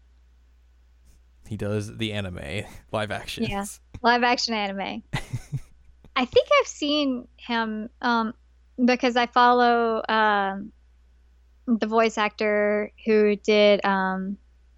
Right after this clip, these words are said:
Speaker 2: why am I blanking on the name?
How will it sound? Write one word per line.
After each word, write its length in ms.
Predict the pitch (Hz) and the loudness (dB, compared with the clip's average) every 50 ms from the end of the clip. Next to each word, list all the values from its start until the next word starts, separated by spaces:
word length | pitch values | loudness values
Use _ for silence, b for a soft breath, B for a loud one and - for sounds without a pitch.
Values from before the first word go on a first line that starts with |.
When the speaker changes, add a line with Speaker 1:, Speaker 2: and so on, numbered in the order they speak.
| _ _ _ _ _ _ _ _ _ _ _ _ _ _ _ _ _ _ _ _ _ _ _ _ _ _ _ _ _ _ _ _ _ _ _ _ _ _ _ _ _ _ _ _ _ _ _ _ _ _ _ _ _ _ _ - | _ _ _ _ _ _ _ _ _ _ _ _ _ _ _ _ _ _ _ _ _ _ _ _ _ _ _ _ _ _ _ _ _ _ _ _ _ _ _ _ _ _ _ _ _ _ _ _ _ _ _ _ _ _ _ -2
Speaker 2:
why 220 | 254 233 240 247 | 0 2 4 4
am 120 | 247 247 240 | 4 4 4
I 60 | 233 | 4
blanking 340 | 233 220 220 214 214 220 208 | 4 2 0 2 2 0 -2
on 80 | 208 | 0
the 100 | 208 208 | -2 -2
name? 380 | 202 202 208 196 196 - 220 | -4 -4 -4 -4 -6 -6 -8